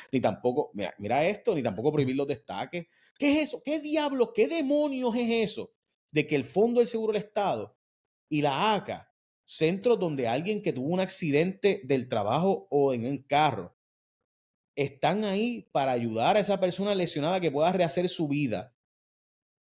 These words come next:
Y le estamos pagando a gente para que se vayan a trabajar al P N P en la Comisión Estatal de Elecciones o en el Capitolio. Alguien que me explique de dónde diablo sale que los chavos de nosotros, los patronos que pagamos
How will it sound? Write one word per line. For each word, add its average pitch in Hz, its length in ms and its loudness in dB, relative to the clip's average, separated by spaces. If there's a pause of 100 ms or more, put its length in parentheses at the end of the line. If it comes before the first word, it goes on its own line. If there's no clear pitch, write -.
(280)
Y 151 120 0
le 147 60 4
estamos 185 320 0
pagando 226 420 0
a 233 40 0
gente 247 240 0
para 160 160 0
que 127 80 -6
se 120 140 -2
vayan 214 240 2
a 202 80 -4
trabajar 127 500 0
al 120 280 0
P 170 100 2
N 208 200 2
P 226 280 4
en 143 80 2
la 113 160 0
Comisión 113 440 2
Estatal 202 300 2
de 208 60 2
Elecciones 196 640 -2 (380)
o 196 320 4
en 151 120 -4
el 123 120 -8
Capitolio. 110 580 -8
Alguien 233 380 0
que 185 100 -2
me 131 80 -4
explique 151 640 -6
de 117 160 -2
dónde 208 360 2
diablo 208 360 2
sale 220 340 -4
que 139 120 -4
los 117 180 -4
chavos 190 560 0 (240)
de 151 180 0
nosotros, 233 600 2
los 220 120 -2
patronos 226 480 -2
que 190 120 -2
pagamos 180 960 0